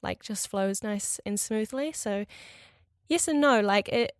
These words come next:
I, I did have to learn some, like, more podcasting specific skills, but yeah, I guess some of the knowledge that I already had from editing together music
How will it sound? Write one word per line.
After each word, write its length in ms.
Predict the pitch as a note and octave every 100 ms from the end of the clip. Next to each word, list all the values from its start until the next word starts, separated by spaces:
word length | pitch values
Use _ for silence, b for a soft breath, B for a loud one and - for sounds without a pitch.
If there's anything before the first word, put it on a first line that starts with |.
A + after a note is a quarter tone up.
| -
I, 160 | A#3
I 120 | - A#3
did 160 | A#3+
have 180 | A#3+ A#3
to 80 | A3+
learn 240 | G#3+ G#3
some, 240 | G#3 G#3+ G3+
like, 200 | G3 G#3+
more 140 | G3+
podcasting 800 | - G3+ G3+ - G3 - G3 G3
specific 560 | - G3 G#3 G3+ G#3
skills, 760 | - - G3 F#3 G#3 C4+ - - _ _ _ _ _ _ _ _
but 260 | - G3+ -
yeah, 400 | A#3+ A#3+ G#3+ F3+ -
I 100 | G#3+
guess 220 | G#3+ B3
some 380 | - - - A3
of 140 | G#3
the 440 | G#3 G3 F#3+ F#3 A3
knowledge 440 | G#3 G3 G3 G3
that 100 | G3+
I 120 | F#3 F3+
already 340 | F#3+ F#3+ F#3
had 240 | F#3+ F3+
from 220 | - F3+ F3+
editing 400 | F3+ F#3 G#3 F#3
together 340 | - F#3 F3+
music 540 | F#3 G#3+ G3 - -